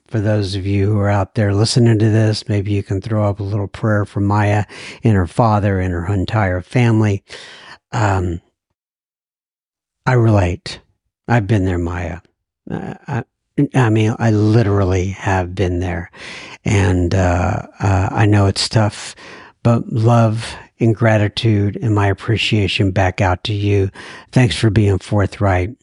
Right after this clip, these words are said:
Keep us posted. Adrian writes in, and the subject line is Gary K.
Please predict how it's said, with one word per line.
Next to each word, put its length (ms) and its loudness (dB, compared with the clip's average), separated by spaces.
Keep 240 0
us 160 -2
posted. 560 -6
Adrian 800 4
writes 400 0
in, 720 -2
and 480 0
the 140 0
subject 500 -2
line 340 2
is 220 0
Gary 600 2
K. 720 -8